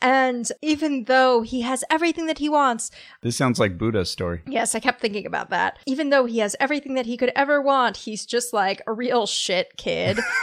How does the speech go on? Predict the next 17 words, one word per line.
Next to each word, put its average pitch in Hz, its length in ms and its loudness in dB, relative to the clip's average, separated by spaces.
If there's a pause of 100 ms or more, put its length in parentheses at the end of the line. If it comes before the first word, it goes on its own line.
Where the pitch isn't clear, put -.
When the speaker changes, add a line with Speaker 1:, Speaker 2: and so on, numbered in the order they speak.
(360)
Speaker 1:
And 247 280 6
his 240 220 4
dad 262 480 4
keeps, 262 320 -6
like, 214 180 0
sending 226 440 0
him 226 160 -2
away 180 460 0
to - 160 -6
all 208 200 4
these 190 240 -4
expensive 185 600 -4
private 170 360 -2
schools 175 420 -4
and 160 100 -10
is - 120 -8
like, 156 180 -4